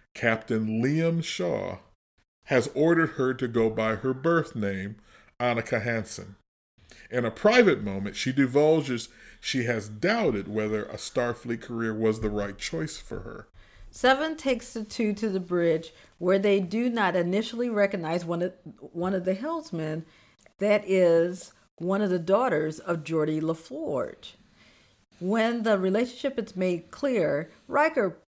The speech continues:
Speaker 2: playfully teases her, her by recalling her Starfleet Academy nickname,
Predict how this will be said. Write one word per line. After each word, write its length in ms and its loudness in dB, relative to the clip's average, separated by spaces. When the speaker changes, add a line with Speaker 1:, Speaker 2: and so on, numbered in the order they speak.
Speaker 2:
playfully 680 -2
teases 580 -4
her, 120 -8
her 400 -2
by 100 2
recalling 720 0
her 200 -4
Starfleet 760 -2
Academy 540 -2
nickname, 800 -4